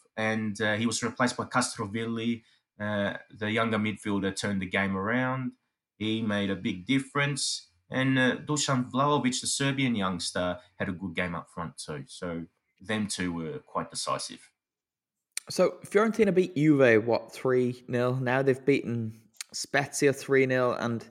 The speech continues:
Speaker 2: Spezia beat Milan two nil. So does that mean that Fiorentina are, would beat Milan five nil if they played? Uh, but then Juve also beat Milan.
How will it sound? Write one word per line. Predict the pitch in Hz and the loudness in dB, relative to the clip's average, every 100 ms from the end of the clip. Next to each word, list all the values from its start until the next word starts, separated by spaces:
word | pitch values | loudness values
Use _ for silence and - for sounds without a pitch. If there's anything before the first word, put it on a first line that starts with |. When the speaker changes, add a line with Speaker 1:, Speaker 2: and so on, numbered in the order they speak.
| _ - - - _ | _ -20 -20 -20 _
Speaker 2:
Spezia | - 147 139 147 | 2 2 4 4
beat | 139 | 4
Milan | 127 135 131 127 | 4 4 4 2
two | 110 - 143 139 | -2 0 2 4
nil. | 135 131 | 4 2
So | 127 | 2
does | 139 151 | 4 6
that | 139 190 165 | 6 2 2
mean | 170 160 | 0 2
that | 151 - - | 0 -4 0
Fiorentina | 147 143 143 131 | 0 2 -2 -2
are, | 104 117 - _ _ _ _ _ _ _ - | -2 -4 -6 _ _ _ _ _ _ _ -2
would | 139 139 | 4 6
beat | 135 151 139 | 8 6 6
Milan | 139 131 120 | 2 2 0
five | - - 127 123 117 107 113 - - | -2 2 4 8 6 4 -4 -18 -10
nil | 113 113 120 117 | -8 -2 0 0
if | 113 | 0
they | 110 | -2
played? | - 107 104 101 - | 0 2 2 0 -2
Uh, | 113 | -2
but | 120 | 0
then | 131 131 127 110 | 0 0 -2 -2
Juve | 135 143 135 | 2 6 6
also | 131 135 143 | 6 4 2
beat | 139 | 2
Milan. | 131 123 120 113 107 | 0 0 2 0 -4